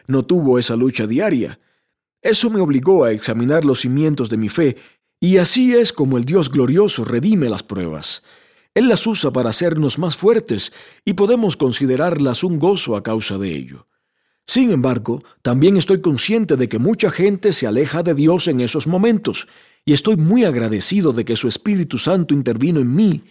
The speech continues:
y que en realidad me hizo más fuerte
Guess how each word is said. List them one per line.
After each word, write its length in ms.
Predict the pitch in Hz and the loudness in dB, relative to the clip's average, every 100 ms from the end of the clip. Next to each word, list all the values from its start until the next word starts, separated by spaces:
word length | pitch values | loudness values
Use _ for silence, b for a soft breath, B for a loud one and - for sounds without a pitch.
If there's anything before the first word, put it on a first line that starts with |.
| b b b - | b b b -8
y 100 | 117 | -4
que 120 | 110 | -4
en 100 | 95 | -4
realidad 460 | 101 101 120 143 127 | -4 -2 0 0 0
me 160 | 117 | 0
hizo 340 | 135 135 135 123 | 0 0 -2 -2
más 340 | 143 190 - | -2 -2 -2
fuerte 580 | - 135 110 - 90 | -2 0 0 -4 -14